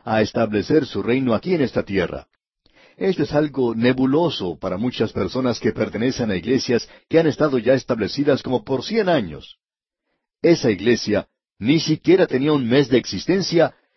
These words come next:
y Pablo está haciéndoles conocer a ellos las grandes doctrinas de la fe cristiana. Luego él partió de Tesalónica,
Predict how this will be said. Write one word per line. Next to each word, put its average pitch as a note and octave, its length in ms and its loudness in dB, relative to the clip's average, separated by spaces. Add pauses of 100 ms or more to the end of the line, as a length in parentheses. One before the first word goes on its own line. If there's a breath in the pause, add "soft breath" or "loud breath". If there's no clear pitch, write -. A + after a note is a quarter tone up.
(120)
y C#3+ 140 2
Pablo F3+ 360 0
está C3+ 200 0
haciéndoles C#3+ 500 0
conocer A2+ 440 -2
a G2+ 100 2
ellos A#2+ 380 0
las F#2+ 280 -2
grandes C#3+ 600 0
doctrinas B2 540 -2
de A2 60 -2
la F#2 120 -4
fe - 140 -8
cristiana. D2 640 -10 (1200)
Luego C#3+ 380 4
él A#2+ 140 2
partió A#2+ 440 0
de A2+ 120 4
Tesalónica, A#2+ 720 -4